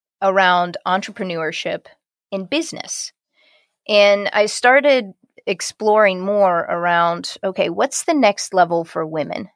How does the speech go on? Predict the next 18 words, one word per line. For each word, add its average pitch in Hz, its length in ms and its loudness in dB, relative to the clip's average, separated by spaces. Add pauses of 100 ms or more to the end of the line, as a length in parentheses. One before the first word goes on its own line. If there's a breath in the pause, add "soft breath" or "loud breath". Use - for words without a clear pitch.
(100)
in 180 140 -2
our 165 220 -2
industry? - 580 -8 (480)
And 190 380 2
I 196 140 2
think - 540 -4 (840)
unknowingly, 233 800 2
you 180 200 -10
kinda 202 420 -2 (720)
grew 196 340 -6
into 254 320 -6
it. - 180 -12 (360)
You're 220 240 4
a - 20 0
mechanic, 220 720 -4 (800)
you're 180 160 -6
a 170 140 -14
teacher, 233 420 -8